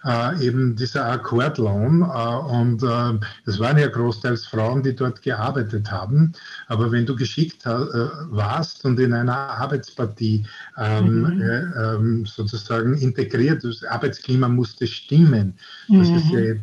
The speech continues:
Speaker 1: etwas, was bei all diesen arbeitsteiligen, äh, Prozessen,
Speaker 2: Mhm.
Speaker 1: äh, sehr wichtig ist. Niemand darf aufhalten und, und, und, und dergleichen.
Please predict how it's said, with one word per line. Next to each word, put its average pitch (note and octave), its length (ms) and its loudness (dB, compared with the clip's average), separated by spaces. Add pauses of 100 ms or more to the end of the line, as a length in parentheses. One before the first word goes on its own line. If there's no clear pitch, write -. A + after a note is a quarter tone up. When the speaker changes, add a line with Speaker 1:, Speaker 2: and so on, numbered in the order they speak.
(120)
Speaker 1:
etwas, A#2+ 360 -2 (180)
was - 320 -6
bei A#2 120 -4
all A#2+ 260 -2
diesen C3 280 0
arbeitsteiligen, B2 1000 0 (300)
äh, A2+ 400 -2
Prozessen, C#3+ 880 2
Speaker 2:
Mhm. B2 260 -6
Speaker 1:
äh, - 20 -4
sehr A#2+ 240 -2
wichtig C3 380 -4
ist. A2 160 -2
Niemand B2 400 2
darf A2+ 220 -4 (240)
aufhalten A#2+ 640 -2
und, A2 200 0
und, A#2 260 -4
und, A#2 220 -4
und A2 320 -4
dergleichen. A2 580 -4